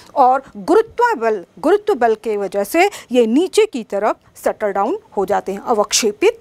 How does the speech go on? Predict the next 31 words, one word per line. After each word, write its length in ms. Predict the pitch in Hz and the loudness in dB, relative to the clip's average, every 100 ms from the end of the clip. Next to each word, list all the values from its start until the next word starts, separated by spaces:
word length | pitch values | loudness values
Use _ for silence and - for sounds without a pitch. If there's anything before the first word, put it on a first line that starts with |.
| - | -8
हो 80 | 185 | -6
जाते 300 | 180 180 196 | -6 -8 -10
हैं। 200 | 180 175 - - - - | -14 -16 -18 -20 -8 2
तो 140 | 311 | 2
इस 220 | - 440 453 | 4 2 4
तरह 220 | 349 294 | 2 2
से 300 | - 330 440 - - | 0 0 0 -4 -6
जो, 180 | 202 277 | 4 4
अम, 560 | 277 - - 240 233 | 4 0 -16 -14 -10
अ, 400 | 220 220 208 202 185 _ _ - | -8 -6 -4 -6 -10 _ _ -12
क-, 320 | 247 226 - _ - | -10 -10 -18 _ 0
कणों 220 | 302 370 | 2 2
का, 140 | - 226 | 2 -2
कोलॉइडल 500 | 240 240 269 294 427 | -2 0 0 0 -4
कणों 320 | - 247 208 | -2 -4 -2
का, 300 | 247 254 392 _ | 0 0 0 _
अ, 400 | 233 214 214 220 226 - | -6 -4 -4 -6 -14 -2
आवेश 440 | 240 233 311 392 | 0 0 -4 -6
रहित 400 | 269 240 226 440 - | -10 -10 -2 -2 -2
होकर 320 | 262 226 254 277 | -4 0 0 0
आपस 520 | 220 226 - 285 - | 0 -4 -4 -6 -6
में 160 | 247 202 | -8 -6
जुड़कर 460 | - 392 415 254 285 - - - | 0 0 2 2 0 -4 -12 0
नीचे 340 | 285 349 440 | 0 2 0
की 160 | 440 277 | 0 -4
तरफ 280 | 240 240 277 | 0 0 0
बैठ 360 | 175 226 294 220 | -2 -2 -2 -2
जाना, 360 | 208 202 240 349 _ - | -8 -6 -6 -8 _ -4
सेटल 300 | 311 415 440 | 0 -2 -2
हो 200 | 254 208 | -8 -8
जाना, 400 | 202 196 233 | -8 -4 -4